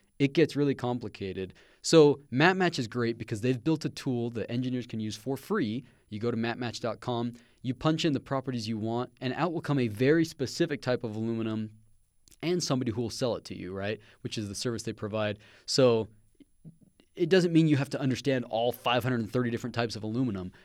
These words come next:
You can use a resource like Matt Match to find the exact one that has the specific properties you want at the lowest price.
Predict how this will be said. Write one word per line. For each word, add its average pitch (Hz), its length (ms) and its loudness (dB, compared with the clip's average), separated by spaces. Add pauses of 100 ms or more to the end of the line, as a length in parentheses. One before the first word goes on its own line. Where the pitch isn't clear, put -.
(100)
You 117 120 -6
can 123 140 -2
use 120 200 2
a 110 60 -4
resource 110 380 -6
like 101 140 -8
Matt 104 160 -6
Match 107 220 -10
to 101 60 -10
find 104 280 -4
the 98 40 -4
exact 113 440 -4
one 107 200 -4
that 95 100 -8
has 101 320 -4
the 110 100 -10
specific - 480 -4
properties 110 400 -4
you 131 120 0
want 110 280 -4 (220)
at 107 100 -10
the - 80 -8
lowest 95 240 -6
price. - 380 -16